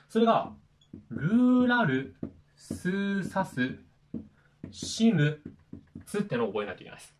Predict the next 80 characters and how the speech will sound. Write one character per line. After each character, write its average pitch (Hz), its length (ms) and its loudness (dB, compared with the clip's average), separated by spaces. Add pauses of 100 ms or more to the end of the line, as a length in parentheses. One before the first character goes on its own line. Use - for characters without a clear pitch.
全 143 280 2
部、 117 200 -2 (1700)
助 139 180 4
動 190 80 4
詞 151 80 -6
で - 80 -12
す。 - 180 -20 (800)
い - 60 0
い - 40 0
で - 40 -6
す - 60 -20
か？ 131 100 -2
全 185 120 2
部 139 60 2
助 117 100 0
動 139 100 2
詞 113 60 -6
な 90 60 -6
ん 90 40 -10
で 104 60 -14
す。 - 140 -20 (800)
な 220 120 4
ん 208 40 4
だ 156 80 2
け 147 60 2
ど、 165 260 6
こ 147 80 4
の 127 120 4
ル 180 180 6
ー 247 60 4
ラ 247 100 4
ル、 151 80 4
ス - 140 2
ー 156 80 6
サ 160 120 0
ス、 - 100 -4
シ - 140 0
ム、 151 80 4
ツ 147 120 0
っ - 20 4
て 143 100 -4
の 110 60 0
が 98 60 -2
下 147 180 2
二 170 60 4
段 131 100 2
っ - 20 -6
て 107 60 -8
こ - 80 -6
と 113 60 0
を 120 40 0
覚 160 140 2
え - 20 -4
て - 40 -6
お - 20 -8
か 95 60 -6
な - 60 -8
い - 20 -20
と - 80 -12
い - 20 -10
け - 40 -12
な - 40 -14
い。 - 80 -20 (500)
で、 - 340 0
え 147 80 6
ー、 - 20 2
下 214 200 4
二 277 80 4
段 220 100 2
っ - 20 -8
て 113 60 -2
ど 123 100 2
ん 131 40 2
な 123 60 0
ん - 40 -2
で - 60 -8
し - 60 -12
た - 60 -12
っ - 40 -20
け？ - 180 -16